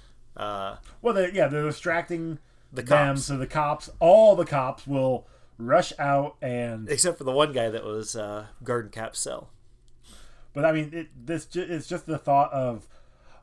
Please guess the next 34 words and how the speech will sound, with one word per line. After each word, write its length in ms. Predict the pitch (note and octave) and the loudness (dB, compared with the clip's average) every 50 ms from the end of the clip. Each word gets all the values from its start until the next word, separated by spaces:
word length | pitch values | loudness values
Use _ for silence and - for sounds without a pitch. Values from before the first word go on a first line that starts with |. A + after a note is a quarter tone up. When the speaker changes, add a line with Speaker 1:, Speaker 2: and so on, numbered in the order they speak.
| _ - | _ 6
Speaker 2:
"Oh, 160 | G#3 A3+ G#3+ | 6 6 6
we 160 | E3 D3 D#3+ F#3 | 6 2 0 0
make 180 | G#3 G#3 F3+ | -2 -4 -6
a 60 | F3+ | -4
distraction 540 | D#3+ D3+ C#3 - - D#3+ D#3+ F3 E3+ - D3 | -6 -6 -6 -4 -2 0 0 0 0 -2 -4
big 140 | C3 D3+ D#3 | -4 -2 -2
enough 180 | D#3 D3+ C#3 C3+ | 0 -2 -2 -2
in 60 | C3 | -4
this 120 | A#2 G2 | -6 -8
town, 360 | - - D#3 D3+ D#3 C#3 B2+ - - | -6 -4 -2 -2 -2 -2 -4 0 4
every 280 | D3+ D#3 E3 D#3 D#3+ | 4 4 4 4 0
single 240 | C#3 D#3+ D#3 D3+ C#3+ | -4 -4 -4 -4 -4
cop 280 | - - C#3 C3+ B2+ - | -2 -2 -2 -2 -2 -4
will, 280 | C3 A#2+ A2+ A2+ - - - _ - - | -8 -8 -8 -8 -10 -12 -16 _ -20 -18
will 240 | - A2+ G#2 G2 F#2+ F#2+ G2 G2 | -14 -14 -14 -14 -14 -16 -16 -14
run 300 | G#2 A2+ C3+ E3 F3+ F3 | -8 -2 0 2 2 4
out 240 | E3 D#3 D#3 D3+ C#3 | 4 2 2 0 -2
and 140 | B2+ A2+ G#2 | -6 -8 -6
go 220 | A#2 C#3+ D3+ D#3 | -4 -2 -2 -2
take 220 | C#3+ - D3+ C#3 - | -2 -2 -4 -4 -4
care 220 | - C#3 B2 A2+ | -4 -4 -4 -4
of 80 | G#2+ F2+ | -6 -8
it." 140 | F2 F2 - - - - - - - - | -12 -16 -18 -20 -20 -20 -20 -20 -20 -20
It's 180 | - - - C#3 | -20 -20 -18 -14
not 280 | C#3+ F#3 A3 G#3+ - | -10 -10 -10 -10 -8
how 140 | D3+ E3 E3+ E3 | -4 -2 -2 0
that 260 | E3 C#3+ A#2 G#2+ F#2+ | 0 -2 -2 -4 -8
works. 520 | F2+ G#2+ C#3 F#3+ A3 G#3+ - - - - | -8 -6 -6 -4 -6 -8 -10 -14 -8 -2
Speaker 1:
But 220 | - C3+ C3 B2 - | 0 0 0 0 -4
it 100 | - A#2 | -10 -10
is. 520 | A2 C3+ E3 D#3+ A2+ G#2 G2+ - - - - - - - - - - _ _ | -8 -6 -4 -4 -4 -6 -6 -8 -12 -14 -16 -20 -20 -20 -20 -20 -20 _ _
Speaker 2:
But 160 | - C3 A#2+ G#2 | -8 -6 -6 -6
it 100 | G2 G#2 | -8 -8
is. 680 | C3+ F3 F#3 F#3+ G3 G3 F#3+ F3 - - - - - | -6 -6 -4 -6 -6 -8 -10 -14 -18 -20 -20 -20 -20